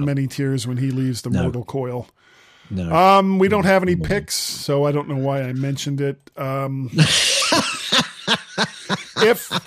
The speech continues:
Speaker 2: if you would like to be like Marcus and Mac Jim, you can send us feedback. And if it's the first time you've done it, you will get something that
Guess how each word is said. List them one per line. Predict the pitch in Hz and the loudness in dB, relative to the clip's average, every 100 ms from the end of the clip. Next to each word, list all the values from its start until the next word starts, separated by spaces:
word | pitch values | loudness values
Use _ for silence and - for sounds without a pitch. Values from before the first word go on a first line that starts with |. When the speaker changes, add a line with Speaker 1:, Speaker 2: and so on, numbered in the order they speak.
| - - - - 170 - - - - - - - - | -12 -20 -20 -8 -8 -8 -14 -14 -16 -12 -10 -4 2
Speaker 2:
if | 208 170 | 4 4
you | 220 262 | 2 2
would | 247 262 254 | 4 4 4
like | 254 269 202 | 6 6 4
to | - 233 | 0 0
be | 190 302 311 | 4 4 6
like | 240 202 175 | 6 6 4
Marcus | 180 185 202 277 - | 4 4 4 -2 0
and | 196 170 | 0 2
Mac | 165 156 135 | 4 2 0
Jim, | 160 190 185 | 0 0 0
you | 180 240 | -2 0
can | 165 147 | 0 -2
send | - 170 156 | 0 -2 -2
us | 151 143 | -2 -2
feedback. | - 208 247 - 135 139 | -2 -2 -2 0 -2 -2
And | 147 | -2
if | 156 151 | -2 0
it's | 185 190 | 0 -2
the | - 269 | -2 -2
first | - - 320 330 - | -2 -4 -2 -2 -2
time | - 175 156 | -2 0 0
you've | 147 131 | -2 -2
done | 147 | -2
it, | 156 170 | -2 -4
you | 160 254 | -2 -2
will | 202 165 220 190 | -2 -2 -2 -4
get | 135 170 175 | -4 -2 -2
something | - - 170 165 156 151 139 - _ _ _ _ _ _ _ _ | -6 -2 -2 -2 -2 0 -2 -6 _ _ _ _ _ _ _ _
that | - 156 147 | 0 0 0